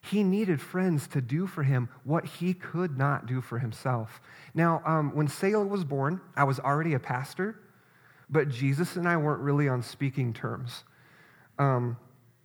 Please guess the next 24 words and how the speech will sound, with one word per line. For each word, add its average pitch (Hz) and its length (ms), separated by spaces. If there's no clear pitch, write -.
I 156 120
was 185 220
really 214 240
upset 170 420
with 147 180
God 123 280
about 131 280
some 139 220
events 131 380
in 131 100
my 123 140
own 127 220
life, 131 420
um, 127 420
and 160 320
I'd 233 320
come 196 240
to 170 60
be 135 140
really 135 680
cynical 127 640
about 117 300
church - 420
people. - 320